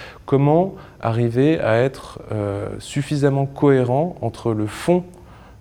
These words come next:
euh, de, de, de ma recherche, entre le, le, le sens d'une, d'une œuvre et, euh, la manière dont elle est produite, pour être vraiment cohérent entre le fond et la forme.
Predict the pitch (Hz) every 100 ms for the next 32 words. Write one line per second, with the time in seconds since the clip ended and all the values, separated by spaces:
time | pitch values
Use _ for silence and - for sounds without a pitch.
0 | - - 107 98 98 92 101 107 98 98
1 | 98 95 95 - 98 104 107 - 147 175
2 | - 98 - 101 104 - 104 95 95 -
3 | - - 107 - 160 160 151 - - 110
4 | 107 110 104 98 107 120 175 180 107 107
5 | - - - 104 127 156 151 107 107 104
6 | 110 117 127 151 127 120 113 127 131 -
7 | - 131 117 - - - - - - -
8 | 107 117 107 104 113 135 - 113 107 117
9 | 127 - 104 101 - 123 127 - - -
10 | 98 - 80